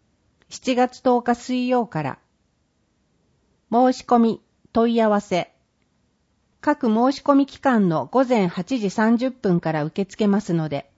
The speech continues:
電話で。森林公園、森の交流センター。電話、二五二、七五零零へ。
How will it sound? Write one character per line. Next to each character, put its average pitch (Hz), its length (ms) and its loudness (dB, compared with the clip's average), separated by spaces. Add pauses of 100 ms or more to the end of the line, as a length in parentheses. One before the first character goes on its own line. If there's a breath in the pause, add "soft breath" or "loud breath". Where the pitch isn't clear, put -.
(120)
電 190 240 2
話 180 140 0
で。 170 280 -4 (460)
森 262 400 0
林 269 260 2
公 247 300 4
園、 139 240 -4 (200)
森 226 260 0
の 269 200 2
交 269 320 6
流 269 140 0
セ 269 220 0
ン 247 80 2
タ 156 480 -6 (800)
ー。 - 20 -8
電 208 300 2
話、 196 260 0 (500)
二 277 300 2
五 277 300 4
二、 160 320 -2 (440)
七 240 360 2
五 262 320 6
零 202 280 2
零 208 320 0 (300)
へ。 - 240 -6